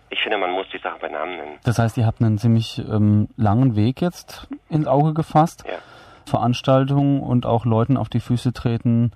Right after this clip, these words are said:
Speaker 2: die sich wahrscheinlich sogar
Speaker 1: Ja.
Speaker 2: noch in dem eigenen Lager zugehörig
Speaker 1: Auf
Speaker 2: fühlen,
Speaker 1: die
Speaker 2: wenn du
Speaker 1: Füße
Speaker 2: jetzt
Speaker 1: pissen,
Speaker 2: mal
Speaker 1: ja.
Speaker 2: die taz erwähnst. Was können Menschen tun, die bisher mit der Sache wenig zu tun hatten, die vielleicht auch sich, hm,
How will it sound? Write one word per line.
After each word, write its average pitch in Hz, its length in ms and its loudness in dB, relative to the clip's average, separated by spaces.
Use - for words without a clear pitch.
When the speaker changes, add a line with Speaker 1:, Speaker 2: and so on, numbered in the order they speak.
Speaker 2:
die 110 320 2
sich - 440 -4
wahrscheinlich 107 600 0
sogar 107 240 0
Speaker 1:
Ja. 107 60 2
Speaker 2:
noch - 300 -8
in 104 380 4
dem 104 160 0
eigenen 107 400 2
Lager 120 360 4
zugehörig 135 560 0
Speaker 1:
Auf 107 80 4
Speaker 2:
fühlen, 139 220 6
Speaker 1:
die 139 180 4
Speaker 2:
wenn 127 100 2
du 123 100 0
Speaker 1:
Füße 123 100 2
Speaker 2:
jetzt 123 160 -2
Speaker 1:
pissen, 123 140 2
Speaker 2:
mal 123 320 0
Speaker 1:
ja. 101 80 -6
Speaker 2:
die 117 100 2
taz - 280 -2
erwähnst. 127 580 0
Was 151 320 -2
können 151 960 0
Menschen 147 340 2
tun, 151 420 2
die 135 440 4
bisher 131 220 0
mit 127 120 2
der 123 80 2
Sache 110 300 0
wenig 135 260 2
zu - 120 -16
tun 156 320 2
hatten, 147 580 2
die 131 140 2
vielleicht 120 440 0
auch 117 220 -2
sich, - 400 -4
hm, 131 160 2